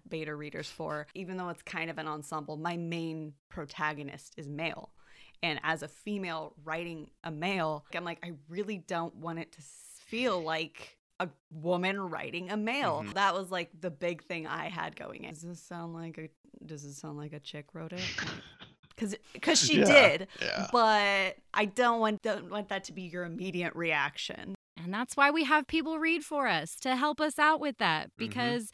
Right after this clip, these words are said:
Speaker 3: it's hard to figure that shit out in a vacuum.
Speaker 1: <laughs> Yeah.
Speaker 2: Yeah.
Speaker 1: Almost impossible.
Speaker 3: It's,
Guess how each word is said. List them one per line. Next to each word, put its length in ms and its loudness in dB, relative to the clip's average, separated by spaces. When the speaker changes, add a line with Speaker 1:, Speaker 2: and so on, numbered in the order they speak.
Speaker 3:
it's 220 0
hard 520 6
to 200 2
figure 460 -2
that 200 2
shit 160 -4
out 160 6
in 100 4
a 60 12
vacuum. 760 4
Speaker 1:
<laughs> 60 -20
Yeah. 280 2
Speaker 2:
Yeah. 80 2
Speaker 1:
Almost 400 2
impossible. 800 -6
Speaker 3:
It's, 100 -12